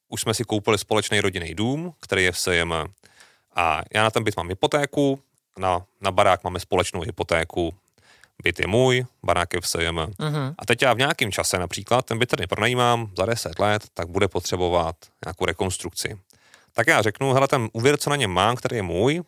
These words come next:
Speaker 1: tak chci zrefinancovat a navýšit to o milion na rekonstrukci.“ Jo? Ale narážím teďko na jeden problém. Eh, sice ten byt je můj, ten úvěr je tak čistě můj, ale já už jsem v tu dobu ženatý a banka bude chtít, aby jsme do toho vstoupili oba. A proč by moje žena přebírala můj dluh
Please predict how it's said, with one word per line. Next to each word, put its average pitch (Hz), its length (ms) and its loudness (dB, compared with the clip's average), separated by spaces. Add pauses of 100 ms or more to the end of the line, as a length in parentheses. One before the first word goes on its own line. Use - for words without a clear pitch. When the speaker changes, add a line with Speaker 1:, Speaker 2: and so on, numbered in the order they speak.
Speaker 1:
tak - 160 -4
chci - 180 -2
zrefinancovat 131 840 2
a 107 80 -4
navýšit 110 340 -2
to 113 120 -2
o 104 60 0
milion 104 280 0
na 92 60 0
rekonstrukci.“ - 640 -4 (440)
Jo? - 100 -8 (1000)
Ale 107 140 4
narážím 131 360 2
teďko 143 200 -4
na 143 80 4
jeden 151 160 2
problém. 98 460 -2 (600)
Eh, 87 220 4
sice 120 260 0
ten 120 540 -2
byt 120 240 0
je 156 80 4
můj, 117 460 2 (120)
ten 117 140 -4
úvěr 123 240 4
je 143 60 2
tak 139 180 -4
čistě 113 300 -2
můj, 85 280 -2 (100)
ale 104 160 4
já 107 120 4
už 123 160 -2
jsem 131 160 -2
v 123 60 -18
tu - 80 -6
dobu 135 200 -2
ženatý 90 580 -2 (480)
a 92 60 2
banka 113 280 4
bude 123 160 4
chtít, - 180 -6
aby 117 120 -4
jsme 127 100 -4
do 123 80 0
toho 123 120 2
vstoupili 120 320 0
oba. 98 240 2 (560)
A - 60 -8
proč 113 180 2
by 170 80 4
moje 156 200 4
žena 110 200 4
přebírala 104 400 2
můj 104 160 0
dluh 98 300 0